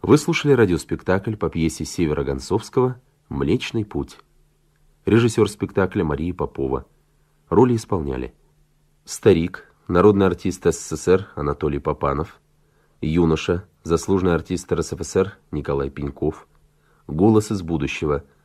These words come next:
заслуженный артист Р С Ф С Р Александр Галевский, «Таня» заслуженная артистка Р С Ф С Р Тамара Лякина. Радиоспектакль записан на пленку в тысяча девятьсот семьдесят восьмом году.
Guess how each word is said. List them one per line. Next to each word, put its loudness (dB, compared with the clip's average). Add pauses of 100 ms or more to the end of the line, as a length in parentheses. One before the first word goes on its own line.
(140)
заслуженный 0
артист -6
Р 0
С -10
Ф -12
С -6
Р -2 (100)
Александр -4
Галевский, -4 (840)
«Таня» 2
заслуженная 2
артистка 0
Р 0
С -6
Ф -10
С -6
Р 4
Тамара 0
Лякина. -4 (600)
Радиоспектакль 2
записан 0
на 0
пленку -2
в -6
тысяча -4
девятьсот -2
семьдесят 0
восьмом -4
году. -8